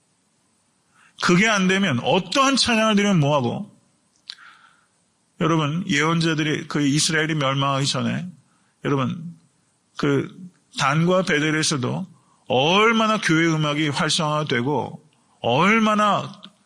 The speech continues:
아름다운 시로 하나님을 찬양했는지 몰라요. 그건 가증한 겁니다. 어떤 음악을 해도 가증한 예배가 될 수가 있어요. 왜요? 생활이 예배가 되지 못하면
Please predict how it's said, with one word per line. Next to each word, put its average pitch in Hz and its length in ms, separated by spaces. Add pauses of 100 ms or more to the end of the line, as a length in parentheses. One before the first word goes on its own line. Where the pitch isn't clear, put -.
(180)
아름다운 156 500
시로 160 240
하나님을 151 320
찬양했는지 151 540
몰라요. 113 300
그건 160 280
가증한 180 560
겁니다. 131 300 (1500)
어떤 175 480
음악을 202 400
해도 180 120
가증한 175 560
예배가 170 260
될 131 160
수가 127 200
있어요. 113 220
왜요? 135 440
생활이 196 480
예배가 143 260
되지 135 220
못하면 131 400